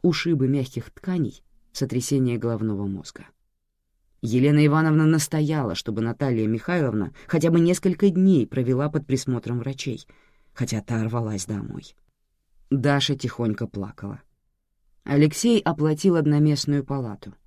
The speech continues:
любые дополнительные анализы и обследования. «Простите, что так всё вышло», сказала Наталья Михайловна. «Пообещайте, что Даше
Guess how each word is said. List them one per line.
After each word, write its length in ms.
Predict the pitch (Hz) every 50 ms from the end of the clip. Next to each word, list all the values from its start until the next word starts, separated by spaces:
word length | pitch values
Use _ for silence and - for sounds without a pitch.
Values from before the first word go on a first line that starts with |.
| _ -
любые 460 | 139 156 147 143 135 165 190 190 185
дополнительные 800 | 160 156 151 151 135 131 135 151 147 147 143 127 127 127 127 127 -
анализы 640 | 117 113 113 113 123 131 139 143 143 127 135 143 131 _ _ _ _ -
и 100 | - 120
обследования. 800 | 127 113 - - - - 82 76 - - - 95 - - - - _ _ _ _ _ _ _ _ _ _ _ _ _ _ _ _ _ _ _ _ _ _ _ _ _ _ _ _ _ -
«Простите, 600 | - 226 220 202 196 - - 247 226 202 165 151
что 200 | 151 - 170 170
так 220 | 165 - 170 -
всё 220 | - - - - 202
вышло», 580 | 175 185 185 156 147 - - - 143 147 131 _ _ _ _ _ _ _ _ _ _
сказала 500 | - - - - 127 117 110 127 123 123
Наталья 440 | 127 123 120 - - 120 110 110 113
Михайловна. 680 | 110 113 113 - - 101 101 101 85 - 78 76 - _ _ _ _ _ _ _ _ _ _ _ _ _ _ _ _ _ _ _ _ _ _ _ _ _ _ _
«Пообещайте, 880 | - 143 131 123 120 127 131 123 - - - 135 127 113 95 - - 104
что 280 | - - - - 107
Даше 540 | 101 101 123 143 147 143 - - 98 92 -